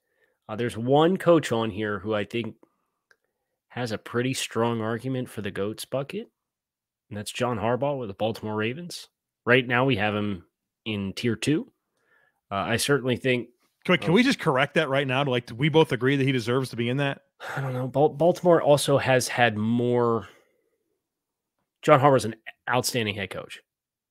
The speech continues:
Speaker 1: And I remember when they were doing the one-year extension thing at a time, we were all sitting here saying about thirty teams in the league should be falling all over themselves to
Speaker 2: Mm-hmm.
Speaker 1: hire John Harbaugh if they were foolish enough to let his contract expire.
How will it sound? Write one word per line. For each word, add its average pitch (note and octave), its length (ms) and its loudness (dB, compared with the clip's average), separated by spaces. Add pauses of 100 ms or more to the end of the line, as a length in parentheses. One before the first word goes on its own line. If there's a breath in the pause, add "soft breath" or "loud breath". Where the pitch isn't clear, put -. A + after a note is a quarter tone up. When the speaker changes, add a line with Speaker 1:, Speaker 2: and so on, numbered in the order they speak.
(460)
Speaker 1:
And G2 120 0
I G#2+ 40 4
remember A#2 340 2
when A2 240 0
they A2 120 2
were A2 140 -2
doing G#2 340 -4
the G#2 140 -4
one-year G#2 500 -4
extension G#2 560 -4
thing G#2 180 -2
at G2+ 80 0
a G2 60 -6
time, G#2 320 -2
we G2+ 100 -6
were G2 140 -6
all F#2+ 60 0
sitting G2 260 -8
here F#2+ 160 -4
saying G2 400 -4
about - 260 -4
thirty G#2 520 -4
teams G#2 340 -6
in G2+ 80 -6
the F#2+ 40 -6
league G2 180 -4
should - 120 -6
be G2 80 -8
falling F#2+ 480 0
all G2 140 -2
over F#2+ 140 -4
themselves F#2+ 460 -6
to F#2+ 80 -4
Speaker 2:
Mm-hmm. C3+ 200 0
Speaker 1:
hire G2+ 340 4
John G2 240 0
Harbaugh F#2+ 380 0
if F2+ 80 -6
they G2 120 -6
were F#2+ 280 -10
foolish G#2 400 -6
enough F#2+ 160 -4
to G2 80 -10
let F#2+ 140 -4
his - 80 -8
contract G2 560 -2
expire. G2+ 520 -4